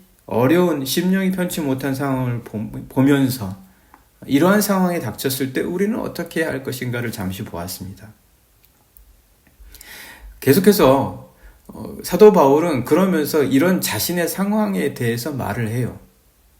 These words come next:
예. 사실 우리가 이런 상황이 되면 막 삶이 뒤죽박죽이 되거든요.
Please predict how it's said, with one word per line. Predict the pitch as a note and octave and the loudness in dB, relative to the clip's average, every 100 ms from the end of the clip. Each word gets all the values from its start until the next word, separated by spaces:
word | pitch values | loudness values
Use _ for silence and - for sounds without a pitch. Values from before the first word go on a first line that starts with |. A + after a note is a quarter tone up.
| _ _ _ _ _ _ - | _ _ _ _ _ _ -20
예. | - - - _ _ _ _ - - - | -20 -18 -20 _ _ _ _ -20 -16 -4
사실 | - - G#3 | -2 4 4
우리가 | F3+ D3 D#3+ E3+ | 4 0 0 0
이런 | C3+ D#3+ F3+ | 0 -2 -2
상황이 | F3+ F3 E3 | -2 -4 -2
되면 | C#3+ D3+ D#3 | -2 -2 -4
막 | C#3+ C#3+ - | -6 -8 -10
삶이 | - C3 C#3+ D#3+ D3+ | -6 -4 -2 -4 -4
뒤죽박죽이 | B2+ D#3 - A2+ - A#2+ A2 | -4 -4 -6 -10 -8 -8 -4
되거든요. | G#2 G2+ G#2 A2+ B2 B2 | -4 -6 -10 -10 -8 -8